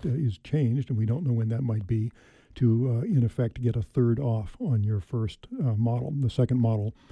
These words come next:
the second device, if you install it, is, uh, has been doubled as well to five hundred dollars. So I just wanted to pass along that information because that is important. Uh, but that does lead,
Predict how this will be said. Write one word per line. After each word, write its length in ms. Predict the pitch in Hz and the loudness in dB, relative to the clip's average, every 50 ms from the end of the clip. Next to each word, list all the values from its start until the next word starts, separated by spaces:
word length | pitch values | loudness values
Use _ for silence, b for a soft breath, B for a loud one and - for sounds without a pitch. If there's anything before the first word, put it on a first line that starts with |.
| B B B | B B B
the 60 | - | -6
second 300 | 139 - 131 117 123 120 | -2 0 0 2 2 2
device, 320 | 117 110 98 113 110 104 - | 2 2 2 0 0 -2 -2
if 100 | - - | -4 -4
you 140 | 127 117 110 | -2 -2 -2
install 360 | 104 - - 117 113 110 113 | -2 -2 -2 -2 0 0 0
it, 80 | 113 | 0
is, 300 | 160 131 117 104 - - | 0 0 0 -2 -2 -2
uh, 140 | 135 117 117 165 160 - | -2 -2 -2 -4 -4 -4
has 120 | 175 113 | -2 0
been 200 | 104 110 113 107 | 2 2 2 2
doubled 320 | 101 120 117 104 113 110 | 2 2 0 0 -2 -2
as 120 | 120 120 107 | -2 -2 0
well 260 | 117 117 117 110 107 104 | 0 0 0 0 -2 -4
to 240 | - - 110 107 156 | -4 -4 -4 -4 -4
five 280 | - - 139 135 131 101 | -4 -2 0 0 0 2
hundred 220 | 110 104 117 110 | 0 0 0 -2
dollars. 320 | 117 - - - - - - - B B B B B B B B | -4 -4 -6 -6 -10 -10 -14 -20 B B B B B B B B
So 160 | B - 123 | B 0 2
I 20 | 117 | 4
just 200 | 131 127 - 143 | 2 2 2 2
wanted 160 | 139 123 107 | 2 2 0
to 80 | 107 | 0
pass 280 | - - 131 135 120 - | -2 0 0 0 0 2
along 220 | 135 123 117 117 107 | 2 2 2 2 2
that 120 | 110 107 | 2 2
information 500 | 117 113 98 - 110 110 110 101 - 120 | 2 0 0 0 0 0 0 0 0 0
because 320 | 117 107 - - 117 104 90 | -2 -2 0 -2 -2 0 0
that 220 | 117 110 110 - - B B B B B B B | 0 -2 -2 -4 -8 B B B B B B B
is 200 | 180 131 113 95 | 2 2 4 4
important. 540 | 107 107 98 - 139 135 131 - 220 - - _ _ b b b b b b b b | 2 0 0 0 -2 -2 -2 -2 -6 -8 -10 _ _ b b b b b b b b
Uh, 240 | 131 113 107 113 185 226 | 0 0 0 0 -2 0
but 180 | 160 131 123 | 0 0 2
that 160 | 127 147 147 131 | 2 0 0 0
does 260 | 190 202 202 147 139 | 0 0 0 0 0
lead, 360 | 156 151 170 156 135 127 | 0 0 2 2 0 0